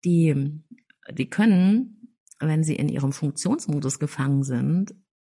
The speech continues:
ihr Gefühl abschalten. Das heißt, die, die spüren sich dann selber nicht mehr, sind wie eine Maschine, walzen über alles weg, auch über sich selbst, erwarten von sich und anderen sehr, sehr viel,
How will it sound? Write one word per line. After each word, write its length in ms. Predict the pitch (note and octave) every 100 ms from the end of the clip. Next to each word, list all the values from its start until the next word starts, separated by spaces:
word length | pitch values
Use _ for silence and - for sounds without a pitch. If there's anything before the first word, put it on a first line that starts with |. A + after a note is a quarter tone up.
| _ _ _ -
ihr 140 | C3+
Gefühl 300 | B2 - D3
abschalten. 680 | - - - A#2+ - - -
Das 140 | C#3+ C#3
heißt, 300 | C#3 - - _ -
die, 320 | A#2+ B2+ -
die 100 | C#3+
spüren 280 | - D#3+ F#3+
sich 160 | D3+ -
dann 160 | A#2+
selber 300 | A#2 G3+ G#3+
nicht 300 | A2+ A#2 -
mehr, 320 | A#2+ B2 G#3 - - - - -
sind 320 | D3 C3+ C3
wie 220 | A3+ B3+
eine 300 | F3 F#3+ F#3
Maschine, 840 | D#3+ D3+ - - A3+ F3+ E3 F#3
walzen 380 | D3 E3+ - -
über 220 | D3+ D#3
alles 240 | D#3+ D3+ C3
weg, 160 | G3
auch 120 | D3
über 160 | C#3+ C#3
sich 220 | B2+ -
selbst, 440 | - - E4 - -
erwarten 580 | C#3 C3+ F3+ - F#3
von 200 | F3 D#3
sich 160 | D3 E3
und 80 | -
anderen 360 | C#3+ D3 C3+
sehr, 140 | C3 -
sehr 120 | C#3
viel, 260 | A#3 C#4